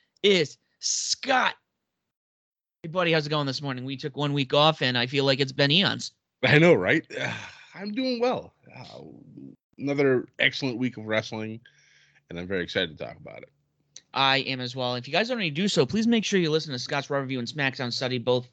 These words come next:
Speaker 1: released on Tuesdays and Saturdays, respectively. Especially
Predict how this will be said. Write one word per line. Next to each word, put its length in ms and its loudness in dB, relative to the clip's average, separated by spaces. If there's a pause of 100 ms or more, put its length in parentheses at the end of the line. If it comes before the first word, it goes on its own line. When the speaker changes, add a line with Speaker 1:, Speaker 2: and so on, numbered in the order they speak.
Speaker 1:
released 240 -2
on 100 -2
Tuesdays 460 0
and 340 2
Saturdays, 540 0
respectively. 720 0 (260)
Especially 380 -4